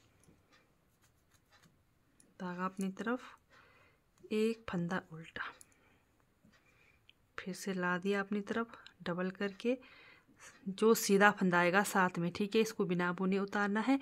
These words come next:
यानी कि जो हमने पहले बनाया हुआ है, ये देखिए जो पहले बनाया हुआ है, ये लास्ट फंदा है आपका,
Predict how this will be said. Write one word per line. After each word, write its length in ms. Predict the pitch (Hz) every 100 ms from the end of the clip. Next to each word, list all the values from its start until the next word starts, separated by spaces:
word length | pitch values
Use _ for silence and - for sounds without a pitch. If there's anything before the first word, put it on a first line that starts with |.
| - - - - -
यानी 220 | 196 202
कि 120 | 208
जो 120 | 226 226
हमने 260 | 196 202 214
पहले 340 | 202 196 202
बनाया 260 | 180 175 170
हुआ 100 | 160
है, 80 | 175
ये 100 | 180
देखिए 260 | 180 -
जो 120 | 185 196
पहले 280 | 196 196 196
बनाया 240 | 180 180
हुआ 100 | 190
है, 60 | 202
ये 220 | 180 185
लास्ट 360 | 180 175 -
फंदा 280 | - 185 175
है 120 | 170 180
आपका, 320 | 170 -